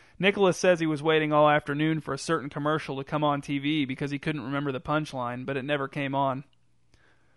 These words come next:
Twenty minutes later, as the family left the house and moved down the front walk toward the minivan in the driveway, Nicholas shouted, "Shotgun!" in clear, plain English, and ran to stand next to the front passenger side door. Chase looked at Roxanne in astonishment,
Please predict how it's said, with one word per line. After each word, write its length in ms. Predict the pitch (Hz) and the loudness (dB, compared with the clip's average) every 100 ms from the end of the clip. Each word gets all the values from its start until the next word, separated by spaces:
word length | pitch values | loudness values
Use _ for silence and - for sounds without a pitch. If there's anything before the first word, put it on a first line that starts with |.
| _ _ | _ _
Twenty 280 | - 190 180 | 2 4 4
minutes 280 | 175 160 160 | 2 2 2
later, 400 | 156 151 139 127 _ - | 4 4 0 -6 _ -10
as 100 | 151 | -10
the 80 | |
family 340 | - 165 160 156 | 0 2 4 4
left 240 | 156 156 | 4 4
the 100 | 143 | 0
house 360 | 143 151 151 143 | 4 6 4 2
and 80 | 143 | -2
moved 220 | 151 151 | -2 0
down 220 | 151 151 | 0 0
the 60 | 143 | -4
front 300 | - 151 135 | -2 -2 6
walk 300 | 151 151 - | 8 8 4
toward 180 | 165 | -2
the 60 | 147 | -2
minivan 480 | 143 156 147 139 139 | 0 0 0 -2 -2
in 80 | 135 | -6
the 80 | |
driveway, 500 | 135 143 160 147 135 | -2 4 4 4 -2
Nicholas 380 | 139 156 156 143 | -2 -4 -2 -4
shouted, 480 | - 147 147 139 143 - - | 0 2 4 2 -4 -14 -12
"Shotgun!" 760 | - 226 233 208 208 202 202 190 _ _ _ - | 4 10 10 10 6 6 4 -2 _ _ _ -8
in 180 | 147 | -8
clear, 380 | 147 170 170 170 | -4 0 2 0
plain 420 | 170 160 160 160 | -2 0 2 2
English, 540 | 147 151 147 135 - - | 0 0 0 0 -4 -14
and 180 | - 147 | -8 0
ran 180 | 151 156 | 2 2
to 80 | 147 | 0
stand 340 | - 151 151 | -2 0 2
next 200 | 147 147 | 0 -2
to 100 | - | -4
the 80 | 139 | -6
front 260 | - 147 120 | -2 -4 0
passenger 460 | 147 147 139 135 | 0 0 -2 -6
side 340 | - 147 139 139 | -2 0 0 2
door. 360 | 143 135 123 _ _ _ _ _ _ _ _ | 2 2 -2 _ _ _ _ _ _ _ _
Chase 320 | - 170 160 170 | 0 0 2 0
looked 180 | 170 | 0
at 60 | 135 | 0
Roxanne 540 | 135 147 - 156 156 | 2 2 2 0 0
in 80 | 147 | 0
astonishment, 720 | 135 - 151 156 143 131 120 | -6 -2 0 0 -2 -8 -8